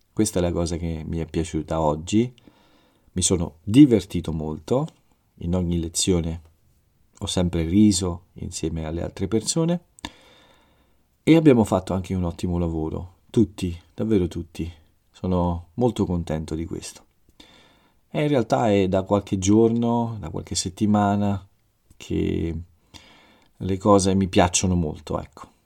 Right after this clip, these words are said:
Tutti, tutti gli aspetti, le lezioni, il progetto, tutto va avanti nel modo che mi piace. Quindi tutto molto positivo. Ma basta così, adesso vi ho raccontato un po' questi tre giorni.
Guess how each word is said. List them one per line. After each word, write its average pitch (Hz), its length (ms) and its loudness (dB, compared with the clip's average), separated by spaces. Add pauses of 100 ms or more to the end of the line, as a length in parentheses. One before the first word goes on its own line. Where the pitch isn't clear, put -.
(720)
Tutti, 98 760 0 (380)
tutti - 260 -12
gli 92 100 0
aspetti, 80 540 -4
le 80 120 -4
lezioni, 90 640 0
il 82 80 -6
progetto, 82 840 -2 (840)
tutto 92 300 -4
va 90 80 2
avanti 85 420 2
nel 85 160 -2
modo 82 360 -2
che 80 120 -4
mi 82 140 -2
piace. 71 480 -10 (440)
Quindi 82 320 -4 (200)
tutto 143 320 0
molto 90 260 -2
positivo. - 540 -12 (1300)
Ma 104 120 4
basta 104 320 8
così, 139 360 6 (200)
adesso 87 420 0
vi 82 100 -2
ho 82 60 0
raccontato 85 640 0
un 82 100 -4
po' 82 180 -4
questi - 300 -12
tre 101 180 0
giorni. 123 600 2